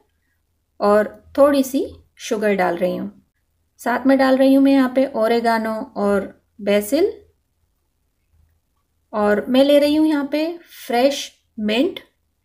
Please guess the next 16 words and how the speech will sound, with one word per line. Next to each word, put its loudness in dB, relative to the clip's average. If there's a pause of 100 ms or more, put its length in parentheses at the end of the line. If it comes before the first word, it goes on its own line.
(260)
पुदीना -4 (240)
चॉप -6
करके -6
ले -4
रही -6
हूँ। -6 (420)
आप -4 (640)
फ्रेश -2 (100)
बेसिल 0
ले 4
सकते 0
हैं, 0
थाइम -4
ले 6
सकते -4
हैं। -2